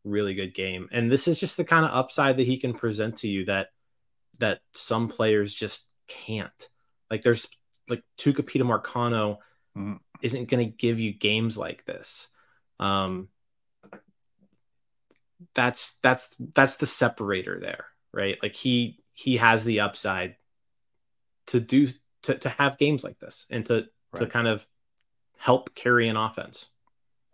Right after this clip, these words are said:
Speaker 2: Yeah, for sure. And I just wanted to point at something here 'cause, like you said, you know, he had the bad play defensively yesterday, which is true. And, like, it happens. But to me, I think that's what's most positive is there hasn't been a lot of it.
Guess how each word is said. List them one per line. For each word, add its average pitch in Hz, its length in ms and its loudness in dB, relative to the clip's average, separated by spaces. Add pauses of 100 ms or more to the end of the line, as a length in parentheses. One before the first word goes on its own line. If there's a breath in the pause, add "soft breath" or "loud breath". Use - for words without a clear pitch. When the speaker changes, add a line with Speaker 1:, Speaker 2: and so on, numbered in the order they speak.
(320)
Speaker 2:
Yeah, 160 180 4
for 131 140 -4
sure. 151 300 2 (420 soft breath)
And 143 120 4
I 143 140 4
just 165 160 4
wanted 170 140 8
to 156 80 6
point 156 220 2
at 135 40 2
something 139 220 4
here 135 120 4
'cause, 120 360 -2
like 123 160 -2
you 131 80 -2
said, 117 260 2 (160)
you 127 100 -2
know, 117 80 2
he 113 120 2
had 117 180 2
the 104 220 -2 (840)
bad 104 300 0
play 110 140 -2
defensively 101 500 -6
yesterday, 104 600 -6 (360)
which 139 160 0
is 175 140 0
true. 127 320 0 (180)
And, 135 80 2
like, 135 140 2
it 147 80 4
happens. 123 520 0 (460 soft breath)
But 139 280 2
to 147 100 0
me, 139 420 4 (260)
I 117 60 -2
think 123 180 0
that's 127 140 4
what's - 140 -6
most 117 200 -2
positive 107 460 2
is 107 340 0 (1500)
there 101 100 -4
hasn't 143 160 4
been 160 80 4
a 151 40 4
lot 156 200 6
of 123 100 0
it. 156 100 -12